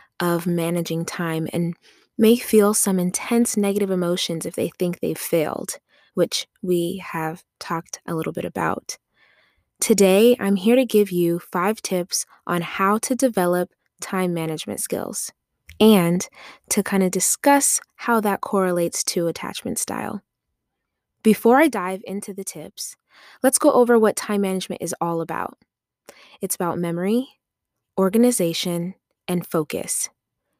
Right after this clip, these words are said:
People get caught up in forgetting events or when assignments are due, getting dragged down by their own disorganization, or getting distracted.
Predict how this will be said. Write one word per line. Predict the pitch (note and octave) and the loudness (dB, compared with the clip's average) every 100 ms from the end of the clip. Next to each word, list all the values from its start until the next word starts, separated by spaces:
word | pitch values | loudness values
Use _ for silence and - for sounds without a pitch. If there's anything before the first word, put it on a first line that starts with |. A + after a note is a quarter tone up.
| _ _ _ | _ _ _
People | - B3+ D#4+ | 0 2 2
get | - - | 0 -2
caught | - G#3 - | 0 2 2
up | F#3+ - | 2 0
in | F3+ | -2
forgetting | - F3+ F#3 F#3 | -4 -4 -2 -2
events | - D#3+ F#3 A3 A3+ - - | -4 -4 0 0 0 -2 -2
or | F3+ | -4
when | F3 E3+ | -2 -4
assignments | - - - C4 C4 B3+ - | -6 -4 0 2 2 2 0
are | A#3+ | 0
due, | A#3+ A#3 A3+ A3+ - - - _ | 2 4 4 2 -4 -14 -20 _
getting | G#3+ G3 F#3 | 2 2 2
dragged | - G3+ G#3 | 2 2 2
down | G3 F#3+ F#3 | 2 0 0
by | F3+ | 0
their | F3 - | -2 -2
own | G3 G3+ G3+ A3+ | 0 2 2 0
disorganization, | F#3+ - F3+ F3+ F3+ E3+ D#3 D#3+ D#3+ D3+ D#3 - _ _ _ | -4 -2 -4 -4 -6 -6 -6 -6 -6 -8 -10 -12 _ _ _
or | G3+ G3 F#3+ G3 - _ | 6 8 6 2 -4 _
getting | F3 E3 | -2 -2
distracted. | D#3+ - C#3+ - - - G3 | -2 -4 -2 -4 -6 -12 -14